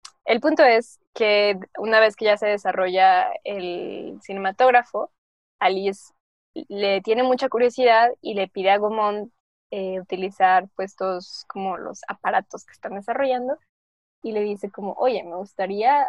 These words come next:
hacer pequeñas obras o como pequeños, contar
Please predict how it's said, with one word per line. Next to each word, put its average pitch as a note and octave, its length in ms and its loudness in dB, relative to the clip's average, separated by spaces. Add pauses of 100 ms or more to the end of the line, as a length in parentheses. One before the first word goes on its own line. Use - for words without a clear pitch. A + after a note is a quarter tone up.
(140)
hacer G3 320 -10
pequeñas G3 640 -10
obras G#3 580 -4
o G#3+ 240 -14
como F#3+ 300 -14
pequeños, F#3+ 600 -12 (840)
contar G3 380 -8